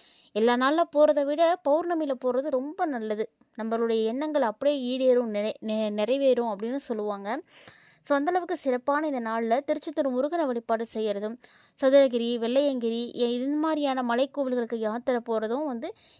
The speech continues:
இப்ப சமீப காலமா வந்து நிறைய பேர் வந்து செய்துட்டு இருக்கக்கூடிய விஷயமா இருக்கு. நீங்க இந்த மாதிரி பௌர்ணமியில வெள்ளையங்கிரி, சதுரகிரி,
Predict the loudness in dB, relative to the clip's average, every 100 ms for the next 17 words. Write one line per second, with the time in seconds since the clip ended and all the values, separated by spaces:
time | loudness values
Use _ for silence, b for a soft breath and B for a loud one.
0 | B -6 -4 -2 -2 -2 -2 -2 0 0
1 | 0 -4 -4 -4 -2 -2 -4 -4 -2 -2
2 | -2 -6 -6 -6 -10 -8 -6 -4 -4 -6
3 | -6 -4 -4 -4 -4 -4 _ _ B B
4 | B 10 12 12 10 6 6 4 4 4
5 | 4 2 0 4 4 4 2 2 2 2
6 | 2 0 0 2 4 4 4 2 0 -2
7 | 2 4 4 2 0